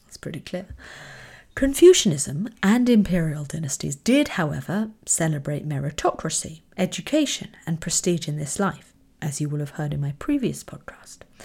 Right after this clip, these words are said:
The greatest honour was to educate your son so that he achieved high rank. These ideals of upward mobility may help explain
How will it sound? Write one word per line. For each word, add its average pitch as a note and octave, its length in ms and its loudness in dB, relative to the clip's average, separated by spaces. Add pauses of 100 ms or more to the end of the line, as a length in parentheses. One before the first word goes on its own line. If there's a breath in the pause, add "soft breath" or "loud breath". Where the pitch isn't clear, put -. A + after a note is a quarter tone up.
(480 loud breath)
The G#3 100 6
greatest B3 760 8
honour D3 460 -2
was E3+ 160 -2
to - 180 -4
educate A3 500 0
your G3 120 0
son C#3+ 400 -4
so - 180 -2
that D#3 220 -4
he E3 160 -2
achieved D#3 420 -4
high D#3 300 -6
rank. C#3 440 -8 (880 soft breath)
These C4+ 480 8
ideals G#3+ 920 2
of F3 200 -2
upward - 380 0
mobility F3+ 720 2
may F3 220 0
help G3 340 -6
explain G3 880 -4